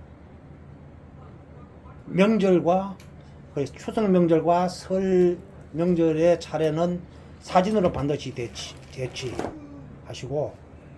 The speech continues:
그 다음에, 어, 기제사일 때는 지방, 지금 저쪽에 보관되어 있는 지방을 반드시 그 사용을 하고,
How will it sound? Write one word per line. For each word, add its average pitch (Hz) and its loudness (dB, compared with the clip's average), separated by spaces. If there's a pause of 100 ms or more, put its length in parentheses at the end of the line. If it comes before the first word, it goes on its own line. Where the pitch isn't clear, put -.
(300)
그 135 -6
다음에, 165 0 (960)
어, - -12 (160)
기제사일 180 2
때는 180 0 (540)
지방, 160 -2 (720)
지금 127 -10
저쪽에 143 -4
보관되어 143 -2
있는 156 -2 (520)
지방을 180 2 (1700)
반드시 127 -6 (2000)
그 120 -12
사용을 123 -10
하고, 127 -10